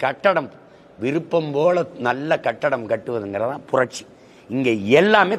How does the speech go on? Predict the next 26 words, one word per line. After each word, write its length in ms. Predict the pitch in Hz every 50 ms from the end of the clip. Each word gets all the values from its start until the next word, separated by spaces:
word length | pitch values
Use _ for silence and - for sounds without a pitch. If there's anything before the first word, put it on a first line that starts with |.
| - -
தப்பா 220 | 139 135 - 139 123
இருக்கு 220 | 110 95 104 117
இந்த 100 | 117 110 107
அமைப்பு. 320 | 117 135 143 143 - 95 87 - - - - - - - 127
நான் 180 | 143 139 131 139
அமைப்பு 320 | 156 196 208 202 208 170 143 - 143
தப்புங்கிறேன், 540 | 120 - - 165 156 143 139 139 151 - - - - - - - - - - - - - - - - - 117
அதை 220 | 123 127 127 123 113 117 - - - - - -
ஐயா 160 | 131 147 143 135 127
ரஜினிகாந்த் 520 | 127 131 165 165 160 139 139 135 127 123 113
போன்றவர்கள் 440 | 123 123 120 117 113 110 117 143 135 - -
சிஸ்டம் 400 | - 160 151 - - 165 156 139 113 113
ராங்குங்கிறாங்க 640 | 117 127 127 127 123 127 135 127 104 90 82 78 82 - -
ஆங்கிலத்துல. 460 | 123 139 135 123 110 98 85 - 87 80 - - - - - - - -
அதுதான் 340 | 98 98 104 107 127 151 151
இங்க 120 | 131 113 104 107
இருக்கிறது. 300 | 123 117 113 98 90 78 - - 120
இந்த 180 | 143 143 139 131 113 110 117
முறையில் 420 | 143 160 180 196 190 190 208 196 196 - - - - - - - - - - - 104 104
நல்ல 220 | 120 143 151 156 151 135 117 131
அரசியல் 440 | 135 160 160 - - 165 139 127 127
என்பதோ, 320 | 123 123 123 123 127 143 147 151 - - - - - - - 92 95 110
நல்ல 260 | 120 135 151 147 147 135 113 113 139
ஆட்சி 280 | 160 165 - - - 143 117
என்பதோ 340 | 110 117 110 107 98 104 104 107 - - - - - - - - - _ - - - -
கனவிலும் 600 | 107 110 117 135 139 135 143 147 156 170 175 202